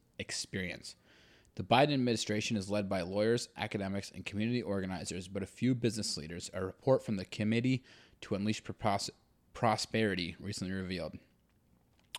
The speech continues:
According to the conservative think tank, the top sixty-eight individuals in administration have spent an average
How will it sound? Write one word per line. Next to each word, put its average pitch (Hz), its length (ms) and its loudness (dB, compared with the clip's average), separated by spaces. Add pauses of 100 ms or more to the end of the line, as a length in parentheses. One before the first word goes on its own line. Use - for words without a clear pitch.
(320)
According 131 240 8
to 120 100 0
the 110 80 0
conservative 110 480 2
think 139 240 0
tank, 135 340 0 (100)
the 92 120 -8
top - 340 2
sixty-eight 110 380 0
individuals 101 460 0
in 98 60 -2
administration 101 640 -2
have 98 160 -2
spent 110 240 -4
an 101 260 -6 (120)
average 123 460 2